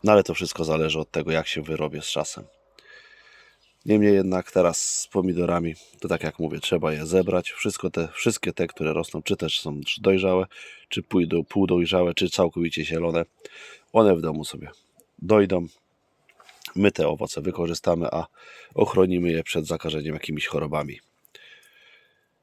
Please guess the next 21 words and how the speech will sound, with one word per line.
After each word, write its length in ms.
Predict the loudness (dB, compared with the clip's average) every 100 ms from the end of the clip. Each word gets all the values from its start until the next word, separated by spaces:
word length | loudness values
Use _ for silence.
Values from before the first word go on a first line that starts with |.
| _ _ -10 4
Mam 160 | 4
nadzieję, 320 | 6 2 2
że 80 | 0
ten 180 | -4 -6
film 220 | -6 -4
będzie 220 | -4 -4
dla 160 | -6 -8
Was 160 | -10 -4
pomocny. 460 | 2 2 0 -4 -8 _ -2
Jeśli 300 | 0 0 -2
tak, 160 | -6
to 100 | -10
zostawcie 420 | -14 -8 -8 -4 0
łapkę 300 | 0 -2 -8
w 40 |
górę. 240 | -6 -6 -6 _ -8
Zachęcam 540 | -2 0 0 -4 -6
do 120 | -8
subskrypcji, 720 | -6 -2 -2 -4 -6 -6 -6 -8
do 140 | -8
komentowania 720 | 0 2 2 -2 -4 -4 -6